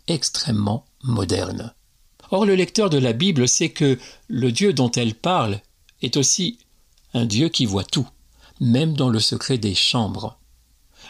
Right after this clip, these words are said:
Dans son célèbre poème sur Caïn, dont le titre est La Conscience, Victor Hugo décrit avec force et dans un souffle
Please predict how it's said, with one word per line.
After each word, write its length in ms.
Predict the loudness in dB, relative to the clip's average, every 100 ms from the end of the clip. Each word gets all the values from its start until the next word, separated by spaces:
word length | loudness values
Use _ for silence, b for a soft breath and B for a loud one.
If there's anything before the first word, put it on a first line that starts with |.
| -4
Dans 280 | 0 2
son 260 | 2 2 0
célèbre 560 | 2 2 2 0 0 -2
poème 500 | 0 0 2 2 2
sur 300 | 0 -4 -4
Caïn, 320 | -2 0 0
dont 120 | 0
le 120 | 0
titre 260 | 0 -2 -2
est 240 | -2 -2 -6
La 100 | -8
Conscience, 580 | -6 -4 -2 -2 -2 -2 B B B
Victor 400 | -4 -2 0 2
Hugo 260 | 2 4 2
décrit 520 | 2 0 -2 0 0
avec 280 | 2 0 0
force 380 | 0 0 0 -2
et 60 |
dans 280 | 0 0 0
un 60 | 0
souffle 420 | 0 -2 -2 -4